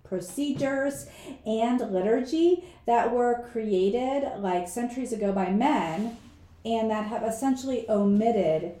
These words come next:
women's roles. And, you know, what we understand today about,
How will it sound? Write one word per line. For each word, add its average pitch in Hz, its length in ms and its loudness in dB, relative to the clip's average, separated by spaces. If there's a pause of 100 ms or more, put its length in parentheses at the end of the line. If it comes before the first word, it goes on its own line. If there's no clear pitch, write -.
(420)
women's 190 500 2
roles. 170 640 -2
And, 208 500 -4
you 240 140 -2
know, 226 140 2
what 226 160 2
we 240 100 -4
understand 262 540 -4
today 226 440 0
about, 202 440 -2